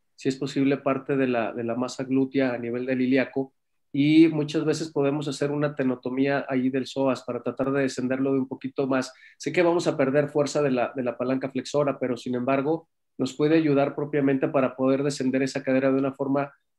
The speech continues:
un poco más, más, este, eh, más tranquila, y siempre tener en cuenta propiamente la lesión vascular. Es algo que tenemos que entrar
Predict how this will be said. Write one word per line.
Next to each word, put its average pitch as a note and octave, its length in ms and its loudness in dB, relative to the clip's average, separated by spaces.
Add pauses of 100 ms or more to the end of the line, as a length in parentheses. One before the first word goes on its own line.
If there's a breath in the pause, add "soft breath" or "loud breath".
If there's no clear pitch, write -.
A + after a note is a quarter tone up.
(120)
un C#3+ 120 -2
poco D#3 240 0
más, C#3 400 0
más, C3+ 260 -2
este, A#2+ 560 0 (420)
eh, A#2 180 -4
más C#3 180 -2
tranquila, C#3+ 540 0 (280 soft breath)
y C3 100 -6
siempre E3+ 380 4
tener D#3+ 260 4
en D#3+ 140 4
cuenta D3+ 560 2
propiamente D3 420 -2
la C#3+ 80 2
lesión C3 280 0
vascular. C3 420 0
Es C3+ 160 0
algo D#3 200 -2
que D3+ 100 -4
tenemos D3 400 0
que D#3+ 80 -2
entrar D3 380 2